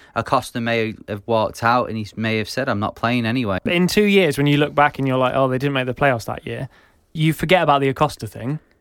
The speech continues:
Speaker 1: It's tough, but I think this weekend's game will say a lot, because if D C can get a result this weekend, that, I think that'll completely
Speaker 2: Mm.
Speaker 1: turn it around going into the last few games.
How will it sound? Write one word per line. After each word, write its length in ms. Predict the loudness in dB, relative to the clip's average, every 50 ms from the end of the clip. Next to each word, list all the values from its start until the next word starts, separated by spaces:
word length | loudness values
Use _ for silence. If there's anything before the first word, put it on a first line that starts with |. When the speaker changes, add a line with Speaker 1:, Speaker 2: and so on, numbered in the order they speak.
| _ _ -4
Speaker 1:
It's 240 | -4 -2 -2 -4 -8
tough, 320 | -6 -4 -4 -4 -4 -8 _
but 220 | -2 -2 -2 -2 -6 -16 -20 -6 -4
I 60 | -2
think 140 | -2 -2 -2
this 140 | -2 -4 -4
weekend's 420 | -2 -4 -4 0 0 0 0 0 0
game 460 | 0 0 2 2 0 -2 -4 -6 -10 _ _ _ _ -20 -20 -20 _ _ _ _ _ _ _ _ _ _ _ _ _ _ _
will 260 | 0 2 4 4 2 0
say 220 | 0 2 2 4
a 100 | 4 2
lot, 320 | 4 4 2 2 0 -2 -10 -10 -8
because 180 | -8 -6 -2 -2
if 140 | -2 0 0
D 180 | 0 0 0
C 180 | 0 -2 -2 -2
can 160 | 0 0 2
get 160 | 2 2 2
a 60 | 2
result 340 | 2 2 4 4 4 4 4
this 160 | 0 -6 -4
weekend, 380 | -4 -4 -4 -2 -2 -2 -2 0
that, 80 | 0 2 0
I 80 | 0 -2
think 240 | -2 -2 -2 -2 0
that'll 220 | 0 0 -2 -2
completely 580 | -4 -8 -8 -8 -8 -6 -4 -2 -2 0 0 -2
Speaker 2:
Mm. 100 | 0 0
Speaker 1:
turn 200 | 0 0 0 0
it 60 | -2
around 280 | 0 0 0 0 0
going 220 | 0 0 -2 -2 -2
into 180 | -4 -6 -4
the 60 | -4 -4
last 180 | -4 -4 -4
few 220 | -8 -8 -6 -6 -2
games. 520 | -2 0 0 0 -2 -2 -4 -4 -6 -8